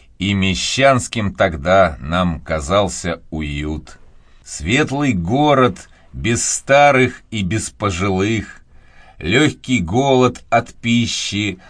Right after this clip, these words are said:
малокалорийной. Как напорист я был, как уверен и лих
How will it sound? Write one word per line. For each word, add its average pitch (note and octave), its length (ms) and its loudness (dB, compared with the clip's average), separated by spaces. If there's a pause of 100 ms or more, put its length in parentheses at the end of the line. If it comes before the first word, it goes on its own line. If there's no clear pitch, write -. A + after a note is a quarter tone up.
(140)
малокалорийной. G#2 1600 0 (560)
Как G#2+ 260 -2
напорист A2+ 840 0
я A2 200 -2
был, F#2 580 -2 (280)
как - 340 -4 (100)
уверен C3+ 840 0
и B2 140 0
лих A#2 580 0